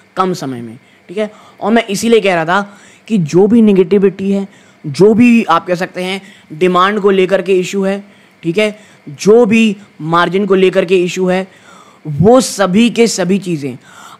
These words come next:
अब यहाँ पर bottom out होती दिखाई दे रही हैं और यहाँ से एक आपको jump देखने को मिलेगा। और मैं आपको एक चीज़ समझा दूँ, एक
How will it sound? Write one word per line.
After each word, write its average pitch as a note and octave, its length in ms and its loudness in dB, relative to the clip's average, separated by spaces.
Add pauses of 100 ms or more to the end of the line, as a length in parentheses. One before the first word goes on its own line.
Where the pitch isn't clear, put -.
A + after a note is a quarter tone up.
(120)
अब G3 180 2
यहाँ F3+ 300 0 (100)
पर G3 240 0 (320)
bottom F3 440 0
out G3 140 -6
होती F3+ 180 -8
दिखाई F3 260 -8
दे D#3+ 120 -4
रही D3+ 100 -8
हैं G3 180 -6 (360)
और G3 120 2
यहाँ F3+ 300 2
से D#3+ 200 -10 (320)
एक F#3 260 0
आपको E3 320 0
jump D#3 260 -4
देखने C#3 240 -10
को A2+ 100 -16
मिलेगा। F2+ 360 -18 (440)
और A#3 180 2
मैं B3 140 0
आपको G#3+ 180 -2
एक F#3+ 100 -4
चीज़ F#3+ 120 -4
समझा D3 260 -8
दूँ, A#2+ 160 -16 (840)
एक A3+ 440 0